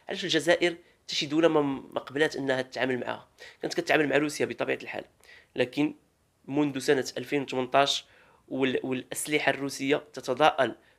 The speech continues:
التوافد ديالها على ال-، في، في التوريد ديالها، روسيا في التوريد ديالها الأسلحة للجزائر بدات غادية،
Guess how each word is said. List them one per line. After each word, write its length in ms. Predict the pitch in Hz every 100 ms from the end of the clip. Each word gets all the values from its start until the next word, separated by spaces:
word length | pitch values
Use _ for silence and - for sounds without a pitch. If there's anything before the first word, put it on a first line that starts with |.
| _
التوافد 640 | - 139 147 143 143 123
ديالها 520 | 135 131 127 139 - -
على 380 | 113 127 135 -
ال-، 220 | 131 120
في، 200 | 107 -
في 60 | 123
التوريد 380 | - 147 165 165
ديالها، 400 | 143 131 131 120
روسيا 260 | 135 131 135
في 40 |
التوريد 300 | - 147 151
ديالها 200 | 127 131
الأسلحة 640 | 131 - 135 127 - 135 - - - -
للجزائر 640 | 139 131 139 160 - 110 - _ _ -
بدات 420 | 127 120 147 143
غادية، 360 | 123 127 139 160